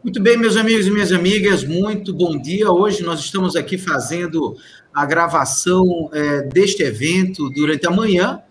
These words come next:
É, e claro que eu estou aqui desejando um bom dia a priori, mas é claro também que muitos vão assistir, é, o, ao vídeo, é, durante a tarde, durante a noite, agora durante a madrugada, né? A gente sabe que os,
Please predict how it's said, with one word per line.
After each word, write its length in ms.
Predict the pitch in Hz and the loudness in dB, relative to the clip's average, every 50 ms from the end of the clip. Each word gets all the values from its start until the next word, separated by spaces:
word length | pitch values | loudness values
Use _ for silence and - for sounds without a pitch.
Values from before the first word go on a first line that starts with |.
| _ _ _ _ _ _ _ - | _ _ _ _ _ _ _ 0
É, 420 | 165 160 160 165 160 160 156 151 | 2 4 4 4 4 4 2 0
e 60 | 151 | 0
claro 320 | 147 - 151 143 156 160 - | 0 2 2 2 2 2 0
que 60 | 160 | -2
eu 60 | 147 | -2
estou 220 | 139 139 - 170 | -2 -2 -2 -2
aqui 460 | 151 147 143 - 160 160 160 156 143 131 | -2 -2 -2 -4 -2 0 0 0 -2 -4
desejando 580 | 127 156 151 135 147 135 110 143 147 143 143 135 | -6 -6 -6 -4 -4 -6 -4 -4 -4 -4 -6 -6
um 20 | |
bom 180 | 131 139 127 113 | -8 -8 -6 -4
dia 160 | 113 131 127 | -2 -2 -2
a 60 | 120 | -2
priori, 420 | - - 160 143 147 175 202 185 | -2 -2 0 2 4 4 4 4
mas 220 | 160 151 160 151 147 | 2 0 0 0 0
é 100 | 170 165 | -2 -2
claro 360 | - - 160 160 160 160 - - | 0 2 2 2 2 0 -2 0
também 500 | 202 202 190 160 131 135 160 185 208 185 | 0 2 2 2 2 0 0 0 0 0
que 140 | 185 185 156 | -2 -2 -2
muitos 500 | 147 147 165 185 220 196 196 - - - | 0 2 2 2 0 0 -4 -8 -8 -4
vão 120 | 151 170 | -2 -2
assistir, 680 | 170 165 - 151 - - - - 160 175 180 175 175 - | -2 -2 -4 -8 -10 -10 -10 -6 -4 0 2 2 2 0
é, 480 | 143 143 143 143 143 135 131 127 123 123 | 0 -2 -2 0 0 0 0 0 -2 -2
o, 160 | 139 147 151 131 | -2 -4 -4 -2
ao 320 | 131 131 131 123 113 113 | 0 0 0 0 -4 -6
vídeo, 420 | 117 139 165 190 190 180 143 120 - _ _ _ _ _ _ _ _ - | -6 -4 -2 -2 -2 -2 -4 -8 -10 _ _ _ _ _ _ _ _ -2
é, 220 | 139 139 139 131 | 0 2 2 2
durante 360 | 131 135 135 143 143 131 135 | 0 0 -2 -2 -4 -4 -6
a 60 | 107 | -10
tarde, 640 | - - - 156 160 170 170 170 156 143 147 127 120 | -6 -2 2 4 4 6 6 6 4 2 -2 -6 -8
durante 340 | 120 135 139 143 139 139 135 | -6 -6 -4 -4 -4 -6 -6
a 60 | 113 | -4
noite, 460 | 113 131 151 170 180 180 170 165 - | 0 2 4 6 6 4 4 2 -2
agora 260 | 139 123 151 165 160 147 | -2 -2 0 0 0 0
durante 240 | 147 151 160 147 | -2 -2 -4 -4
a 60 | 151 143 | -4 -2
madrugada, 840 | 143 143 135 123 117 104 113 135 147 160 165 160 160 151 127 127 127 | -2 -2 -2 -4 -6 -4 -2 0 2 4 4 4 2 0 -2 -6 -8
né? 120 | 139 151 | -8 -8
A 80 | 156 143 | -8 -8
gente 180 | 143 151 143 | -10 -12 -14
sabe 300 | - - 156 151 151 - | -10 -6 -6 -6 -6 -8
que 80 | - 165 | -10 -10
os, 340 | 151 143 127 - - - | -10 -10 -10 -14 -16 -18